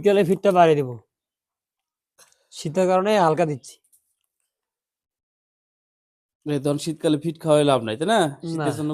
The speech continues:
Speaker 2: গরু উন্নতি
Speaker 1: হ্যাঁ।
Speaker 2: হচ্ছে না।
Speaker 1: না। শীতে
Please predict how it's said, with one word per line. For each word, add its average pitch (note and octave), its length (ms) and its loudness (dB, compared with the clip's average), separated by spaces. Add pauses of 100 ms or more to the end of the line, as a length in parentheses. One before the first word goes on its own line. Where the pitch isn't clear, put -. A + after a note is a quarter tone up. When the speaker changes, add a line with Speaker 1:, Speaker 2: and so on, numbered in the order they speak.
Speaker 2:
গরু D3 180 -6
উন্নতি C#3+ 300 -4
Speaker 1:
হ্যাঁ। C3+ 100 -8
Speaker 2:
হচ্ছে C#3 280 -8
না। A2+ 60 0 (560)
Speaker 1:
না। C3+ 120 -8 (2500)
শীতে F3+ 400 -6